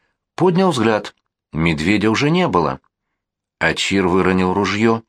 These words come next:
Оно беззвучно упало ему в ноги. Развернулся. Долго, настойчиво вдыхал. Горло со свистящим, шипящим стоном принимало туман. Следопыта передернуло.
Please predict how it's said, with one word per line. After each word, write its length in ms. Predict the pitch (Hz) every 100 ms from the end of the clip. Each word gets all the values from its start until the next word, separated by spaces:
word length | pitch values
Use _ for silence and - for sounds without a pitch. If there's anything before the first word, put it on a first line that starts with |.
| _ _ _ _ _
Оно 240 | - 76 78
беззвучно 560 | 76 78 87 85 92
упало 320 | 87 - 85 80
ему 220 | 78 78
в 80 | 82
ноги. 420 | 87 101 98 95 _ _ _ _ _ _ _
Развернулся. 800 | 120 160 180 147 127 113 113 104 - _ _
Долго, 520 | 67 69 85 104 95
настойчиво 640 | 82 76 - 80 76 82 78
вдыхал. 640 | 73 87 82 98 113 107 _ _ _ _ _ _ -
Горло 640 | 76 107 160 147 85 69 - _ -
со 180 | -
свистящим, 760 | 82 - 92 - 120 117 - 82
шипящим 540 | - 80 104 87 95
стоном 440 | 90 - 117 131 123
принимало 500 | 104 92 98 104 101
туман. 480 | - 131 117 78 67 _ _ _ _ _
Следопыта 600 | - - 73 73 85 87
передернуло. 760 | 90 104 117 135 98 82 69